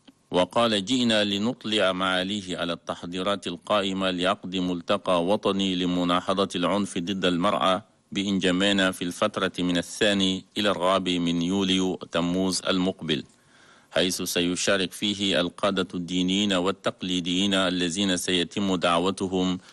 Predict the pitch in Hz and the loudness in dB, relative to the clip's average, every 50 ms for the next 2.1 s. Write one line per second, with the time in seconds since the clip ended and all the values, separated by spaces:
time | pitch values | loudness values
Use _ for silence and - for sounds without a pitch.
0 | - - - _ - - 92 95 92 92 92 90 87 - - - 110 107 101 98 | -20 -20 -20 _ -4 0 0 2 2 2 2 0 0 -2 -2 0 2 2 2 2
1 | - - 95 87 87 87 87 87 85 90 92 90 - - 87 80 78 85 85 90 | 0 -2 -4 -2 0 2 4 4 4 4 2 0 -2 -4 -6 -4 -2 0 2 2
2 | 85 80 | 2 0